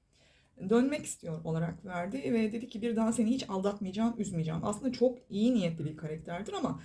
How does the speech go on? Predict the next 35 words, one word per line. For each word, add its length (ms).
dozu 260
kaçırır. 580
Yani 220
enerjiyi 540
sürekli 440
başka 280
yere 220
akıtır. 420
Aşk 220
hayatını 420
mahrum 400
eder 340
ki 160
burada 240
kendisi 380
mahrum 360
olmuş. 200
Çok 220
fazla 340
aşk 240
hayatından 500
yoksun 400
kalmış. 320
Yani 180
kendi 240
kendini 280
mağdur 320
etmiş 300
aslında. 560
Korkuları 460
var, 200
kaygıları 520
var. 200
Çünkü 260
Mida 480